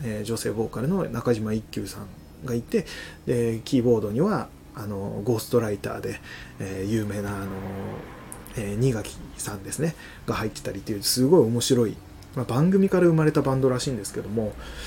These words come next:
っていうジェニーハイっていうバンドがいるんですけども、僕、もともとその「ゲスの極み乙女」って、シーエムかなんかで曲は聞いたことあったんですけども、あんまり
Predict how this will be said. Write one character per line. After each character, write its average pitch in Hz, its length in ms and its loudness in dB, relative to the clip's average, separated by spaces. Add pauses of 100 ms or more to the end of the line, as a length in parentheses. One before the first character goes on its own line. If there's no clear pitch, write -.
(200)
っ - 40 -2
て 123 60 4
い 120 200 6
う 110 40 2
ジ 120 100 4
ェ 120 40 4
ニ 123 140 4
ー 117 40 2
ハ 123 100 2
イ 120 40 4
っ - 20 4
て 113 120 -6
い - 40 0
う - 20 -8
バ 101 100 -4
ン 98 80 -4
ド 101 80 -4
が 110 180 -6 (480)
い 131 80 4
る 120 100 2
ん 107 40 -2
で 101 80 -4
す - 80 -8
け - 80 -6
ど 104 80 -10
も、 107 240 -4 (100)
僕、 151 240 4 (220)
も 165 140 4
と 170 120 2
も 165 120 6
と 160 120 4
そ 156 120 2
の 139 140 4
「ゲ 120 140 2
ス 196 140 2
の 196 120 4
極 185 260 4
み 180 100 4
乙 175 200 4
女」 139 120 4
っ - 20 0
て、 104 380 -2 (260)
シ - 280 2
ー 226 60 8
エ - 20 10
ム 214 100 6
か 190 120 4
な 196 80 6
ん 185 80 4
か 123 100 2
で 104 140 0
曲 120 260 2
は 113 80 4
聞 123 160 0
い 113 40 2
た 120 120 2
こ 120 80 4
と 113 100 0
あ 104 60 -2
っ - 20 -8
た - 140 -6
ん 107 80 -4
で 110 80 -6
す - 80 -8
け 101 80 -6
ど - 80 -10
も、 107 240 -2 (360)
あ 208 80 2
ん 262 140 4
ま 240 80 8
り 214 200 4